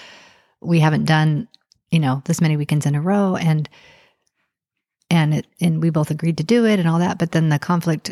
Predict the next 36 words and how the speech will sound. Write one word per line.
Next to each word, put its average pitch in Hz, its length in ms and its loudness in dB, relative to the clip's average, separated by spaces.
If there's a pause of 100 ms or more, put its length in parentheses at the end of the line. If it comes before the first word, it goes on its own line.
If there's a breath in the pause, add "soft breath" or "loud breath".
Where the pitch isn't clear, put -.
(100)
kind 156 180 -2
of 143 80 -2
came 170 260 0
like, - 220 -4
"Okay, 156 380 0 (140)
what 175 200 0
are 165 60 4
we 156 100 2
gonna 151 160 2
do 147 160 -2
next 214 320 0
year? 180 160 0
We're 156 80 -6
gonna," 147 360 -2 (220)
w-, - 240 -16 (220)
and 170 120 -2 (380)
it 170 60 -2
wasn't 208 240 4
necessarily 175 440 2
a 156 140 -2
difference, 202 520 0
but 156 160 0
I 147 140 2
was 165 180 0
feeling 151 260 0
frustrated 143 480 -4
because 151 460 -6 (800 soft breath)
I 170 60 4
feel 156 180 0
like 147 180 0
it's 151 140 -4
a 156 40 0
trade-off. 196 460 0
Like 156 160 -2
if 147 140 -6
we're, 156 180 -2